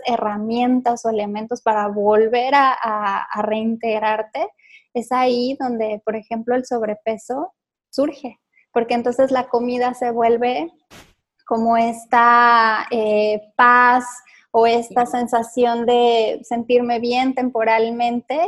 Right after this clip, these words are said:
Speaker 1: que cubre todo ese vacío que deja esa desfragmentación,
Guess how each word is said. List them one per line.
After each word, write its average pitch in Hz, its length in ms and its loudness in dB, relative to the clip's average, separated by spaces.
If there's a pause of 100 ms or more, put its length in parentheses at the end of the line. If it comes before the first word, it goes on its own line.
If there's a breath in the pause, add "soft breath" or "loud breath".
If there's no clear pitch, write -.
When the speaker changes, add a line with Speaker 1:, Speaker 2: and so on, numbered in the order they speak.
(260)
Speaker 1:
que 226 200 -2
cubre 247 480 0 (300)
todo 247 120 -2
ese 240 260 -4
vacío 226 520 -4
que 214 120 -2
deja 214 400 -2
esa 220 240 -4
desfragmentación, 202 1160 -10